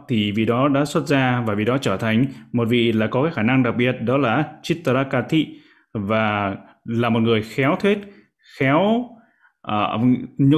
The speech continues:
có những cái bài thuyết pháp là vi diệu, có những bài thuyết pháp tuyệt vời, hay là có những bài thuyết pháp lạ lùng. Và cách thực hành, những cái sự hành thiền của vị đó cũng vậy, cũng rất là vi diệu, cũng rất là tuyệt vời và cũng rất là lạ lùng. Vì đó cái,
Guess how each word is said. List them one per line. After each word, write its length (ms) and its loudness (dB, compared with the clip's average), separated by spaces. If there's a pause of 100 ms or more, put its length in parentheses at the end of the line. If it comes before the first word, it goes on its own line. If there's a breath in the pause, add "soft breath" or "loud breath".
(120)
có 120 2
những 160 0
cái 60 2
bài 120 0
thuyết 160 -2
pháp 240 -2 (460)
là 600 -2
vi 180 2
diệu, 400 2
có 100 2
những 160 2
bài 120 2
thuyết 120 -2
pháp 340 -2
tuyệt 140 0
vời, 480 2
hay 120 -2
là 60 0
có 160 0
những 140 4
bài 120 2
thuyết 140 0
pháp 240 -4
lạ 220 0
lùng. 320 2 (400 loud breath)
Và 280 0
cách 140 0
thực 120 -2
hành, 320 2
những 100 2
cái 120 0
sự 160 0
hành 180 2
thiền 220 2
của 100 -4
vị 100 2
đó 160 2
cũng 120 2
vậy, 240 0
cũng 140 2
rất 120 2
là 80 2
vi 200 2
diệu, 340 2 (280 loud breath)
cũng 160 0
rất 100 4
là 60 2 (100)
tuyệt 180 2
vời 460 2
và 180 -4
cũng 280 4
rất 160 2
là 80 0
lạ 260 0
lùng. 320 2 (360 loud breath)
Vì 160 2
đó 180 0
cái, 100 -4